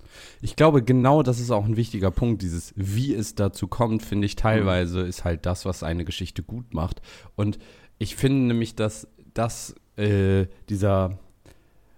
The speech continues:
Speaker 1: also es nimmt einerseits auch so ein bisschen Spannung raus. Manche Serien sind ja auch so über, überkrass spannend gemacht. Und
Speaker 2: Mhm.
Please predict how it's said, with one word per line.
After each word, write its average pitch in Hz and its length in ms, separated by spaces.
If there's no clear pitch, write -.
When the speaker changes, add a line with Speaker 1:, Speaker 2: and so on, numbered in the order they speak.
Speaker 1:
also 107 180
es 107 80
nimmt 156 200
einerseits 127 440
auch 113 120
so 123 120
ein 117 60
bisschen 110 240
Spannung 131 420
raus. 71 420
Manche 107 300
Serien 113 460
sind 104 160
ja 98 100
auch 95 160
so 95 420
über, 107 800
überkrass 107 480
spannend 117 380
gemacht. 80 540
Und 95 420
Speaker 2:
Mhm. 110 300